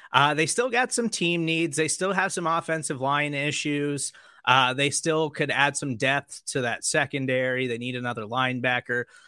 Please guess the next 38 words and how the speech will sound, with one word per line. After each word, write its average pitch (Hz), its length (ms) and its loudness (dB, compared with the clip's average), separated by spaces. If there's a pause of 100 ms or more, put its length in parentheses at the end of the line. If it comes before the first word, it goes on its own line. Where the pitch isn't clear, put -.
(120)
They 123 60 -2
do 127 120 -2
not 156 280 2
have 156 260 0
a 143 60 -8
first - 420 -4
round 113 300 -2 (100)
pick, 156 340 -2
though. 139 320 0
Their 123 160 -4
first - 320 -6
pick 135 220 -6
comes 127 240 -6
at 113 100 -6
number 120 220 -6
sixty-four 127 960 -4 (460)
in 170 220 4
the 151 100 0
second 143 480 -2
round. 135 500 0 (260)
With 190 360 4
that 214 200 2
being 190 240 0
said, 165 380 4
no 190 440 4
high-end 165 580 2
draft 135 340 0
picks, 135 260 -2
nothing 151 240 -4
till 143 160 -4
the 135 60 -4
second 135 320 -2
round. 127 400 -2 (580)
Do 180 80 4
they 196 140 4
need 208 260 -2
to 214 120 0
target 190 540 0